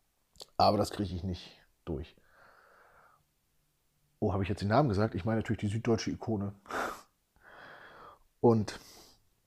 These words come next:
diese Ikone hat mir dann eine Sprachnachricht geschickt, die ging ungefähr drei Minuten. Und sie, ein Q-V-C-Verkäufer hätte, äh, es nicht besser machen können.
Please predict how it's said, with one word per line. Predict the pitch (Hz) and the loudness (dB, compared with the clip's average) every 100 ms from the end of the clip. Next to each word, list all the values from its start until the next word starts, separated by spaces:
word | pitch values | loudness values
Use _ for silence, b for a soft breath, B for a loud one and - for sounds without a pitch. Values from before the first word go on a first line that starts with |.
| _ _ _ _ - - _ _ - | _ _ _ _ -20 -20 _ _ 6
diese | 156 202 | 6 6
Ikone | 156 - 120 117 | 0 4 4 4
hat | - | 4
mir | 131 123 165 - | 4 4 2 -4
dann | - 113 143 196 _ _ _ _ _ _ _ _ _ _ - | 0 0 0 -6 _ _ _ _ _ _ _ _ _ _ 0
eine | 123 | 0
Sprachnachricht | 117 - 143 165 117 101 - | 0 4 4 4 -2 -4 -6
geschickt, | 98 151 151 | -2 -2 2
die | 104 | 2
ging | 107 | 2
ungefähr | 123 123 113 | 0 0 2
drei | 110 143 | 4 4
Minuten. | 180 170 - 101 156 - B B B B B B B B B B _ _ _ _ _ - | 4 2 0 -4 -6 -10 B B B B B B B B B B _ _ _ _ _ -2
Und | 117 | 0
sie, | 110 - _ _ - | 0 -8 _ _ 0
ein | 127 127 - | 2 2 -2
Q-V-C-Verkäufer | - 156 156 196 202 160 156 143 | 0 4 4 4 2 4 6 6
hätte, | 143 160 151 151 - - | 4 6 4 2 -2 2
äh, | |
es | 131 123 | 4 4
nicht | 160 | 0
besser | 165 175 104 | 2 2 0
machen | 90 | -4
können. | 92 95 92 | -6 -8 -8